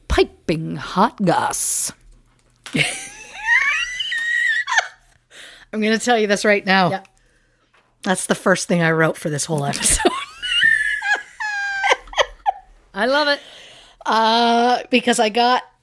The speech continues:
Speaker 2: just slightly into my notes and I went, "I, I guess we're just, we're on the gossip train in this one," 'cause there's just so many things that I'm like,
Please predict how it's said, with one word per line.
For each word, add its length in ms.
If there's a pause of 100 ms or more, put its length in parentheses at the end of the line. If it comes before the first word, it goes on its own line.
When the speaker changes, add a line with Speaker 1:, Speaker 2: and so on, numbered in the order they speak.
(560)
Speaker 2:
just 260
slightly 540
into 240
my 160
notes 580 (420)
and 140
I 460 (340)
went, 480 (640)
"I, 160 (340)
I 160
guess 280
we're 80
just, 320 (1500)
we're 100
on 180
the 60
gossip 460
train 560 (380)
in 180
this 180
one," 120
'cause 160
there's 240
just 160
so 260
many 240
things 320
that 160
I'm 140
like, 280